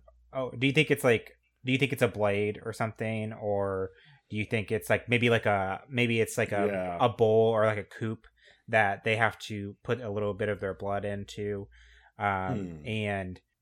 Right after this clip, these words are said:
Speaker 2: and then they all do it, and they think it's breaking the curse, but then for some reason it's not working,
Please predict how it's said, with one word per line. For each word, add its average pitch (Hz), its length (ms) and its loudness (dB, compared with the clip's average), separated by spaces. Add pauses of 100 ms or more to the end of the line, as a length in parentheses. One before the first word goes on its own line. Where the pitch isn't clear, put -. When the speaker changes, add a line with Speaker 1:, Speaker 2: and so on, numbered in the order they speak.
Speaker 2:
and 123 160 2
then 117 240 -2
they 123 160 6
all 113 140 6
do 135 300 -2
it, 135 200 2
and 127 100 -2
they 120 80 2
think 123 180 -4
it's 113 120 -4
breaking 113 440 -4
the 104 80 -8
curse, - 540 -12 (480)
but 113 240 -2
then 107 300 -6
for 127 120 -4
some 120 220 -2
reason 117 240 -6
it's 101 160 -10
not 107 200 -8
working, 107 600 -4